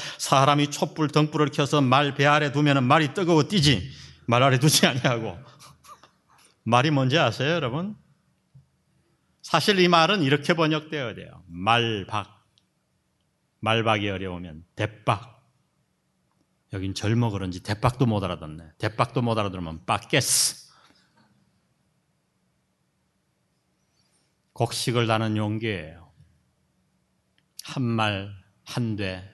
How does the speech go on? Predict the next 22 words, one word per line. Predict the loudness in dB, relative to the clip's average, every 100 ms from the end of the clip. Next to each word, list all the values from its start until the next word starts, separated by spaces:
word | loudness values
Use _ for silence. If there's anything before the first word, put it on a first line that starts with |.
| _ _ _ _ _ _ _ _
여러분, | -4 -4 0
빠깨스를 | 0 2 -2 0 0 0 0
엎어놓고 | -2 -4 0 0 0 -4 -2 -2
그 | -2 2
안에 | 2 2 0 -2 -6 -10 -6
등불을 | -2 0 -2 -4 -4
켜고 | -4 -6 -6
빠깨스를 | -4 -4 -4 -6 -6 -10
각 | -8 -6 -6 -6 -8 -6
엎어놓습니다. | -8 -6 -6 -6 -8 -8 -8 -8 -10
말 | -4 -4 -2
아래 | -4 -4
두는 | -6 -8 -10
거예요. | -14 -12
빠깨스 | -12 -10 -12 -6
안에 | -6 -4 -6 -8 -16 -20
등불을 | -6 -6 -4 -4 -6
켜놓는 | -6 -6 -6 -6 -8
거예요. | -10 -12 -14
그럼 | -10 -6
어떻게 | -6 -4 -2
됩니까? | 0 -2 2 0 0 -10 -20